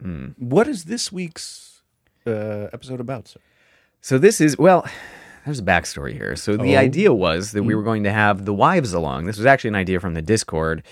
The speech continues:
Speaker 2: Mm-hmm.
Speaker 1: and, uh, the women had variously agreed to it at sort of, uh, different times,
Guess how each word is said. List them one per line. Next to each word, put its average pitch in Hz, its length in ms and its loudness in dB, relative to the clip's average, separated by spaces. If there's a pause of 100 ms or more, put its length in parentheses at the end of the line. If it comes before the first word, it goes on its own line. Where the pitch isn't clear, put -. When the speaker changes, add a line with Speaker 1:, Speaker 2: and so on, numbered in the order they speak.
(140)
Speaker 2:
Mm-hmm. 101 280 -6
Speaker 1:
and, 87 380 -4
uh, 76 320 0
the 90 120 -4 (100)
women 113 360 0
had 92 280 0
variously 120 420 4
agreed 98 340 -2
to 92 140 -2
it 87 220 -2 (100)
at 85 220 -10
sort - 380 -6
of, 85 100 -6 (260)
uh, 87 200 -14
different 85 260 -8
times, 107 400 0